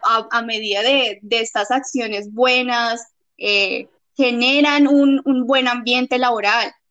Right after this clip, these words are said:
un ambiente confiable, un ambiente con sus empleados, con su comunidad, con el medio ambiente, y busca que sus relaciones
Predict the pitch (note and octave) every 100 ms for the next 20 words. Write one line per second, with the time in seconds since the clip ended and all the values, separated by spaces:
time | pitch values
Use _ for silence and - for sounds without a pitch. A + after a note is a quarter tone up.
0 | _ - A#3 G#3+ A#3 A3 G#3+ - A#3 -
1 | A3+ A3 A#3 A3 F#3+ G3 G3 G#3 G#3 A3
2 | A3 - _ _ _ B3+ B3 B3 A#3 A3+
3 | A3 G#3+ G3 G#3+ G#3 - G#3 G#3 - G3
4 | G3 G3 F#3 G3+ G#3+ - G#3+ G3 G3 F#3+
5 | F#3 G3 A#3 A#3+ - - _ _ C4+ B3+
6 | A#3+ A#3 B3+ C#4 B3+ B3+ B3 A#3+ G3+ G3
7 | G3 G#3